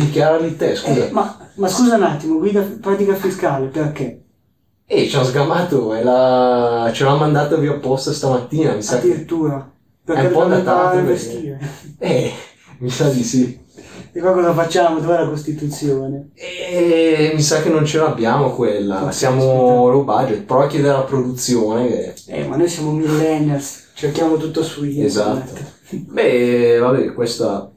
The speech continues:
Speaker 1: ci servirà un domani quando guadagneremo, forse, eh, un po' di più.
Speaker 2: Vabbè.
Speaker 1: Quello che guadagniamo adesso. Vabbè.
Speaker 2: Scherzi a parte.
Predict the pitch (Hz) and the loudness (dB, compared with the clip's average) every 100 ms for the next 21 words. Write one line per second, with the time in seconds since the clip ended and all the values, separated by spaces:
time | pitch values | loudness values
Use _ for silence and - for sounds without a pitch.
0 | _ - 110 117 117 120 127 123 123 107 | _ -12 -4 0 2 4 2 2 2 2
1 | 117 107 104 95 92 92 92 90 87 85 | 2 0 -2 -2 -2 0 0 -2 -4 -4
2 | 82 87 98 101 104 95 95 104 92 90 | -6 -4 -2 0 0 0 -2 -4 -6 -8
3 | - - - - 90 - 76 82 82 80 | -12 -14 -14 -14 -16 -18 -18 -14 -12 -12
4 | 76 90 90 95 95 104 - 87 92 - | -14 -16 -8 -6 -6 -10 -14 -14 -12 -12
5 | - - - - - - - - - 113 | -12 -14 -16 -16 -10 -6 -6 -8 -12 -6
6 | - 185 180 131 131 123 113 110 107 104 | -2 2 2 2 2 0 -2 -2 0 0
7 | 95 92 - - - 131 117 - - - | 0 -4 -10 -18 -10 -2 0 0 -8 -12
8 | - 208 196 202 190 180 165 165 160 170 | 0 2 4 2 0 0 2 2 0 -2
9 | 165 | -2